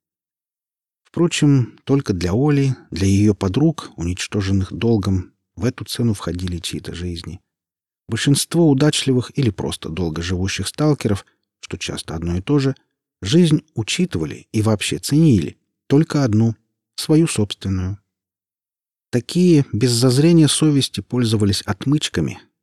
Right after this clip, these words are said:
сталкерами из новичков, коих пропускали вперёд прямиком в аномалию, закрывающую путь к новым местам или ценным артефактам.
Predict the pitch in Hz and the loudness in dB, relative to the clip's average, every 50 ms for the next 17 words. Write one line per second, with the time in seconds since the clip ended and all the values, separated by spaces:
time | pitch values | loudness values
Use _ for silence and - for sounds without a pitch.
0 | _ _ _ - - - 87 87 90 87 - - - 76 73 71 76 80 85 87 | _ _ _ -14 -10 -6 -4 -4 -4 -6 -8 -10 -10 -10 -10 -10 -8 -6 -4 -4
1 | 92 92 - - - - 65 - - - _ - - 107 98 - - - - 90 | -4 -6 -8 -8 -8 -10 -10 -10 -12 -20 _ -2 0 0 0 0 -2 -6 -10 -8
2 | - - 98 - - - 110 95 90 - - - 101 104 131 147 151 - - - | -8 -8 -10 -8 -4 -2 -2 -2 -2 -4 -4 -4 -2 0 0 0 0 -2 -8 -20
3 | _ _ _ - 170 170 143 113 98 - - 110 104 85 - 87 85 85 85 92 | _ _ _ -2 0 2 2 2 0 0 -2 -2 -2 0 0 -2 -2 0 0 0
4 | 95 98 92 82 71 64 62 - _ - 82 87 90 - 90 85 80 85 80 78 | 0 0 -2 -2 -4 -6 -10 -14 _ -12 -10 -10 -8 -6 -6 -4 -4 -4 -6 -6
5 | 82 - - 85 - - 107 101 - - - 95 92 85 80 76 73 78 80 - | -8 -8 -10 -10 -8 -8 -8 -8 -8 -6 -4 -2 -2 -2 -4 -6 -6 -6 -8 -8
6 | - - 127 127 131 - _ _ _ _ - 107 98 82 82 - - 101 95 92 | -6 -4 -2 -2 -2 -4 _ _ _ _ -6 -4 -4 -4 -6 -6 -4 -2 -2 -2
7 | 85 82 80 78 - - 85 85 - - 82 - - - - 85 - | -2 -4 -6 -8 -10 -12 -14 -14 -12 -12 -12 -12 -14 -16 -18 -20 -20